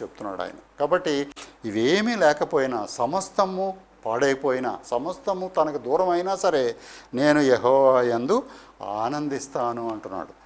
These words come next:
కాబట్టి ఇంకోటి, ఇంకో మాట కూడా చెప్తున్నాడు అక్కడ, "నా రక్షణకర్త అయిన నా దేవుని యందు నేను సంతోషించెదను." నా రక్షణకర్త అయిన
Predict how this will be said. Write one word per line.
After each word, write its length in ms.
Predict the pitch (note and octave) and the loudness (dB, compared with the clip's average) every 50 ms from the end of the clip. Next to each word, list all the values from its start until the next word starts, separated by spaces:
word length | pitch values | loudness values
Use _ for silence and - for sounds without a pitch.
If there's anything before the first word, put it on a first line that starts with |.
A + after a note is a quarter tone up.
| _ _ _ _ _ _ - | _ _ _ _ _ _ 2
కాబట్టి 520 | D#3 D#3+ E3+ G3 F#3 F#3+ E3 D#3 D#3+ D#3+ D#3+ - - - - _ _ _ _ _ _ _ _ _ _ - - _ _ _ - _ _ - - | 4 6 6 4 4 4 4 4 4 2 -2 -6 -16 -20 -20 _ _ _ _ _ _ _ _ _ _ -20 -20 _ _ _ -20 _ _ -12 -10
ఇంకోటి, 360 | F#3 G3 F#3 A#3 G#3+ G#3 G#3 | -6 0 4 4 4 4 4
ఇంకో 380 | G3 G3 F#3+ F#3 F#3 A#3 A3 | 0 0 0 2 6 6 6
మాట 220 | G3+ G3+ F#3+ F#3 F#3 | 8 8 8 8 8
కూడా 160 | F#3 F#3 D#3+ | 6 4 4
చెప్తున్నాడు 400 | D#3+ E3+ - - E3+ D3+ D3 C#3 | 2 0 2 4 6 6 8 8
అక్కడ, 300 | C3 A#2+ A2+ A2 G2+ F#2 - - - - - - | 8 6 6 2 -2 -10 -10 -12 -16 -16 -4 4
"నా 340 | B2+ D3 F3+ G#3+ A3+ A#3 A#3+ | 8 10 12 12 12 12 12
రక్షణకర్త 840 | A#3 - D#3 E3+ - - - G#3+ G#3 G#3 G3+ - F3 F3 E3+ - F3+ | 12 10 8 6 6 4 2 4 4 4 4 4 4 4 4 6 8
అయిన 340 | D#3+ D#3+ D#3 D3+ D3+ D#3 D3 | 8 8 8 8 6 4 2
నా 220 | C#3+ C#3+ C#3 C#3 | 4 4 4 4
దేవుని 420 | C3 A#2+ B2+ C3 B2+ B2+ B2+ B2+ B2 | 4 4 2 4 4 2 2 0 -2
యందు 240 | B2+ A#2+ A#2+ A2+ | -2 -4 -4 -4
నేను 300 | A#2+ A2+ A#2 A#2 B2 G3 | -4 -4 -4 -6 -6 -6
సంతోషించెదను." 1040 | G3 - A2+ A2 A2 G2+ - A2+ G#2 - - G2 F#2 - G2+ F#2 E2+ E2+ F2+ F2+ F2 - - - _ _ _ _ _ _ _ _ _ _ - | -6 -6 -6 -6 -6 -6 -8 -8 -8 -8 -12 -16 -16 -14 -16 -16 -16 -16 -18 -20 -20 -20 -20 -20 _ _ _ _ _ _ _ _ _ _ -12
నా 480 | G#2 A#2 B2 C3 C#3 C#3+ D3 D3+ D3 C3+ A#2 | -6 -2 0 0 0 0 0 -2 -4 -4 -4
రక్షణకర్త 760 | A#2+ A#2 - - - C#3+ C3 B2+ B2 - - A#2+ - - - | -4 -4 -4 -6 -8 -8 -8 -8 -8 -6 -6 -8 -6 -8 -8
అయిన 440 | B2 A2 A2 A2 A2+ A2 G#2 G2 G#2 | -6 -6 -6 -8 -8 -10 -12 -12 -14